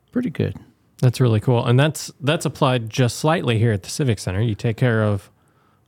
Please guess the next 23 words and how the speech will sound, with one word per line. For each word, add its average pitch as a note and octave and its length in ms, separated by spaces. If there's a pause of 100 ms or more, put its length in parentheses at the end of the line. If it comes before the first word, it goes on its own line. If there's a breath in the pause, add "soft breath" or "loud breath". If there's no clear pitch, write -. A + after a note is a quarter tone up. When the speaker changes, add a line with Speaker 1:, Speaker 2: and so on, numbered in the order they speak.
Speaker 2:
all B2 160
of A#2 80
the A2 80
plants B2+ 320
that B2 60
we A#2 80
have A2+ 160
in G#2 80
the G#2 40
lobby A#2 480
and, A#2 400 (120)
uh, - 40 (400)
our A2 120
planters A#2+ 440
out A#2 180
front B2 200
as G2 120
well. B2 340
Speaker 1:
Yeah, F#3 120
this F#3 260
year E3 160
I, C#3+ 260
I, B2+ 80